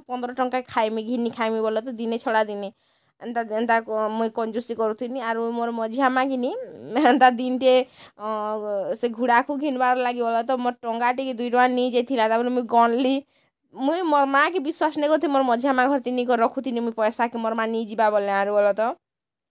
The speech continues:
ତ ସେଟା ମୁଇଁ କାନ୍ଦନି ଯେ, କାନ୍ଦନି ଯେ ନାଇଁ କହ ନା, ଏନ୍ତା ପଇସା ଠୁଲାମି ସେ ମୋର, ଆ, ସେ, ସେ, ସେ ଟାଇମ୍ରେ କିନି ଏନ୍ତା, ଅ, କାଣା ସେଟା ସେ ଲଟ୍ରିକ୍ ଯେନ୍ ଟଙ୍କାଟେ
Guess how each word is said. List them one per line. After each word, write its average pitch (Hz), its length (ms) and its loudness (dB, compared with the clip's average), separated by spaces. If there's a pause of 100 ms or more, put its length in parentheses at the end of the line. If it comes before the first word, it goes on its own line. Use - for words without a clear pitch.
(260)
ତ 220 140 -6 (220)
ସେଟା 214 240 0
ମୁଇଁ 254 160 2
କାନ୍ଦନି 226 440 -4
ଯେ, 269 140 -2
କାନ୍ଦନି 233 440 -2
ଯେ 247 120 -2
ନାଇଁ 220 200 -2
କହ 214 200 -4 (100)
ନା, 202 180 -4 (520)
ଏନ୍ତା 208 260 -6
ପଇସା 208 300 -4
ଠୁଲାମି 208 480 -2
ସେ 208 120 -8
ମୋର, 196 200 -2 (220)
ଆ, 139 120 -6 (260)
ସେ, 220 180 -4
ସେ, 247 140 0 (140)
ସେ 262 220 0
ଟାଇମ୍ରେ 247 360 4
କିନି 262 260 -4
ଏନ୍ତା, 233 280 4 (920)
ଅ, 208 80 -10 (580)
କାଣା 247 320 -2
ସେଟା 254 240 -2
ସେ 262 140 -2
ଲଟ୍ରିକ୍ 247 460 4
ଯେନ୍ 269 160 -2
ଟଙ୍କାଟେ 240 420 2